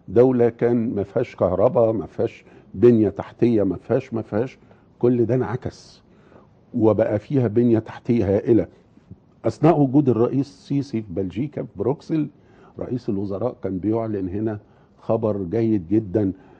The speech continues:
بالتأكيد، آه، أثر هناك إنه معدل النمو في مصر في النصف الأول من العام ست شهور الأولى تسعة في المية، ده ما تحققش في العالم كله. وبالتالي كل ده بيغري زعماء العالم ورؤساء الشركات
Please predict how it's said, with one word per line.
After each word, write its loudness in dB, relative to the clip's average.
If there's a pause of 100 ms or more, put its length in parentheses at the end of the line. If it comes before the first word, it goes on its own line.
(180)
بالتأكيد، -2 (280)
آه، 0 (100)
أثر 2
هناك -4
إنه -2 (280)
معدل -2
النمو -2
في -8
مصر -4
في -12
النصف -4
الأول -2
من -4
العام -4 (400)
ست -4
شهور -4
الأولى -2
تسعة -6
في -10
المية، -4 (340)
ده -6
ما -4
تحققش -10
في -12
العالم -4
كله. 4 (640)
وبالتالي 2
كل -4
ده -4 (360)
بيغري 4
زعماء -2
العالم 0
ورؤساء -4
الشركات -4